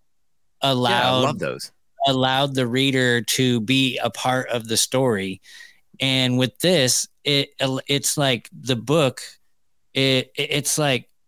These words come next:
Speaker 2: this is fucking amazing. Did you come up with this idea yourself? This is groundbreaking.
Speaker 1: Yeah, it's original, man. Ridiculously original. That's what we do.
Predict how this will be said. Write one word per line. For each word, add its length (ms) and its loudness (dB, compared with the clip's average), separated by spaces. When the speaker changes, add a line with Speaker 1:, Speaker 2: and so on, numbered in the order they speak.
Speaker 2:
this 220 2
is 140 2
fucking 360 0
amazing. 440 2
Did 120 0
you 120 0
come 160 -2
up 120 -4
with 100 -4
this 160 -2
idea 360 2
yourself? 540 2
This 200 2
is 160 2
groundbreaking. 920 -2
Speaker 1:
Yeah, 100 2
it's 100 -4
original, 460 0
man. 160 0
Ridiculously 720 2
original. 420 0
That's 160 -2
what 140 0
we 120 2
do. 220 -2